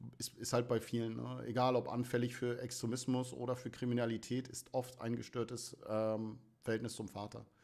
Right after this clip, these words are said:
Wenn man da in Biografien reinguckt und sich die durchliest, ist es oft Vaterfigur nicht da, verstorben, kümmert sich nicht, Desinteresse, zu kalt. Ähm,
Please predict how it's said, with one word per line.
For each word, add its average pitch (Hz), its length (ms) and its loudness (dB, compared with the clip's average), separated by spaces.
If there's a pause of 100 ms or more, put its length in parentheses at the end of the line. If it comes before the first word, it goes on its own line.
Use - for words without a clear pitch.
(460)
Wenn 120 120 4
man 131 120 6
da 127 140 8
in 131 140 6
Biografien 120 560 4
reinguckt 139 480 2
und 120 80 -4
sich 123 160 -6
die 123 180 -2
durchliest, 131 540 0
ist 127 160 -4
es - 180 -4
oft 127 260 2 (480)
Vaterfigur 120 1300 6
nicht 123 260 0
da, 123 520 6
verstorben, 123 720 6
kümmert 120 260 4
sich 113 160 -4
nicht, 113 260 0
Desinteresse, 117 840 2 (340)
zu - 220 -4
kalt. 117 480 4 (840)
Ähm, 110 720 2